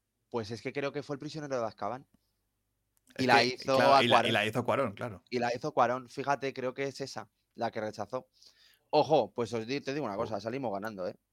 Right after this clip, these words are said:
Speaker 1: <laughs>
Speaker 2: Bueno, si en el
Speaker 1: Lo
Speaker 2: caso,
Speaker 1: siento por
Speaker 2: en,
Speaker 1: Guillermo
Speaker 2: en
Speaker 1: del
Speaker 2: el caso
Speaker 1: Toro,
Speaker 2: de Cua-,
Speaker 1: pero
Speaker 2: en el ca-, eh, si fue esa, que no lo sabemos.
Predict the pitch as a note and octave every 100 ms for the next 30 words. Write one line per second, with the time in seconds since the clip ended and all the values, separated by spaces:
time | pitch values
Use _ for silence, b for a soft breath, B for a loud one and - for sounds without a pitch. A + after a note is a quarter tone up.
0 | _ - - - - C#5 - C5+ - C5+
1 | - - - G#2 G2+ - - - D3 D3
2 | F#3 F3+ F#3 F3+ E3+ D#3 D#3+ C#3+ - D#3+
3 | D#3+ C#3 - C3 C3 B2+ B2+ A#2 A2+ C3+
4 | - F2+ - F#2 - A#2+ - C#3+ C3 A#2
5 | F#2+ F#2 F#2 G2+ G2 F#2+ -